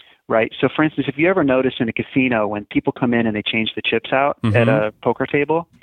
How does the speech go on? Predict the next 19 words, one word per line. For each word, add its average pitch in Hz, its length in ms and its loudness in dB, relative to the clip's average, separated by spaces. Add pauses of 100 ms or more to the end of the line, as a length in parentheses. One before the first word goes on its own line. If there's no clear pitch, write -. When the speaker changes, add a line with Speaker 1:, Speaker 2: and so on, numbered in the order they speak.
Speaker 2:
Mm-hmm. 104 240 -4
Speaker 1:
they 143 100 2
have 170 140 0
this 165 120 -2
whole 165 120 0
process 156 480 0
they 113 80 2
go 101 160 0 (100)
through 98 140 -4
where 101 100 -2
they 101 140 0
clap 101 300 -2
their 107 100 -4
hands 156 500 -2
and 113 100 -4
they 107 100 -2
show 113 280 0
their, 104 220 -4 (120)
the 101 220 0